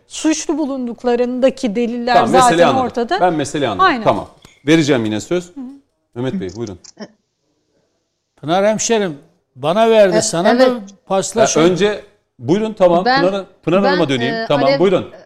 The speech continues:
Speaker 4: ya çok teşekkür ederim Sayın Vekilim. E,
Speaker 2: Biraz
Speaker 4: bu
Speaker 2: içeriye arkadaşlar
Speaker 4: za-,
Speaker 2: ses verebilir
Speaker 4: zarafetiniz
Speaker 2: miyiz?
Speaker 4: için.
Speaker 2: Pınar Hanım'ı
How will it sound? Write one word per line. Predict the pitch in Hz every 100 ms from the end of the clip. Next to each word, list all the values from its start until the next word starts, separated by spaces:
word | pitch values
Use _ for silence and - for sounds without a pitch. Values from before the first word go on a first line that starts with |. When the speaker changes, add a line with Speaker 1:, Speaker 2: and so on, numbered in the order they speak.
| -
Speaker 4:
ya | 214 196
çok | - 262
teşekkür | 262 254 262 254 262
ederim | 262 233 208
Sayın | - 208 208
Vekilim. | 202 196 214 196 190 - _
E, | 175 170 165 160 156 160 - - _ -
Speaker 2:
Biraz | 247 202
Speaker 4:
bu |
Speaker 2:
içeriye | 185 226 202
arkadaşlar | 185 190 180 175 190
Speaker 4:
za-, | 196
Speaker 2:
ses | 196 202
verebilir | 190
Speaker 4:
zarafetiniz | 170 147 131
Speaker 2:
miyiz? | -
Speaker 4:
için. | 113 214
Speaker 2:
Pınar | 147
Hanım'ı | 135 131 127